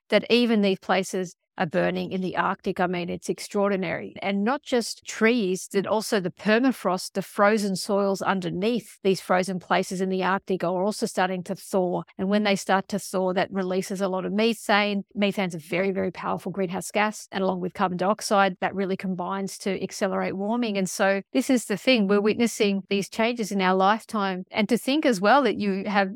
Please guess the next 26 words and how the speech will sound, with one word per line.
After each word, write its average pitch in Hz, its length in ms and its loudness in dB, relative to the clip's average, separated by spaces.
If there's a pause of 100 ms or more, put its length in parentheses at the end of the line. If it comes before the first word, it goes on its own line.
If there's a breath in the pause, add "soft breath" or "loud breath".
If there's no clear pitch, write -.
like, 190 240 0
forty 226 340 4
degree 196 540 2
temperatures 226 580 2
in 196 120 2
the 196 80 -2
United 196 480 2
Kingdom, 214 420 0
I 180 60 -4
mean, 190 480 -4
that, 208 260 2
that's - 380 -6
crazy 180 340 -2
stuff. - 400 -8 (140)
But 208 80 0
it 190 80 -4
just 240 240 0
goes 202 220 4
to 202 100 -6
show 180 340 -2
that 180 200 -6 (180)
we're 214 160 4
really 220 300 4
starting 185 560 0 (100)
to 196 100 -6
witness 185 640 -2